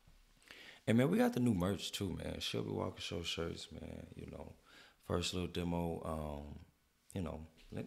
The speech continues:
let me know, man. Hit, hit me up in the D Ms. Um,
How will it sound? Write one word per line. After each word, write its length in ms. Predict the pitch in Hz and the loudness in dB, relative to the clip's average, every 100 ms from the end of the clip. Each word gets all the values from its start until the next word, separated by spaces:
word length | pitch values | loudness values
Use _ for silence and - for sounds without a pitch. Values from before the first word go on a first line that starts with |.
| 113 | -6
let 100 | 120 | -4
me 100 | 143 | -4
know, 200 | 147 135 | -4 -6
man. 260 | 98 104 104 - - - | -6 -8 -12 -20 -20 -12
Hit, 220 | - 117 110 | -4 -4 0
hit 140 | 113 | 0
me 100 | 113 | 2
up 160 | 113 110 | 0 -2
in 60 | |
the 60 | 104 | 0
D 240 | 104 98 | 2 2
Ms. 260 | 98 104 - - - - - - | 0 -2 -10 -16 -16 -16 -12 6
Um, 520 | 117 113 104 92 | 10 10 10 6